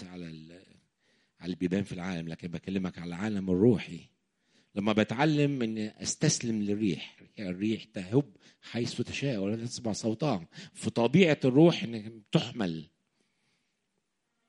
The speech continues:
زي اللي بيتعلم إنه يعوم، بيرمي نفسه. سلمنا فصرنا إيه؟ نحمل.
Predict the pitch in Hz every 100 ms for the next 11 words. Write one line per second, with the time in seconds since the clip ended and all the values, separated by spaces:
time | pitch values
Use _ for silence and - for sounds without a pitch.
0 | _ _ _ _ _ _ _ _ _ _
1 | _ _ _ _ _ _ _ 80 107 101
2 | 95 101 107 104 95 95 92 98 85 69
3 | - _ _ _ _ _ _ 90 107 101
4 | 95 95 104 - 78 - _ _ - 107
5 | 104 117 139 120 95 101 92 120 101 98
6 | 110 - _ _ _ - 117 - 98 76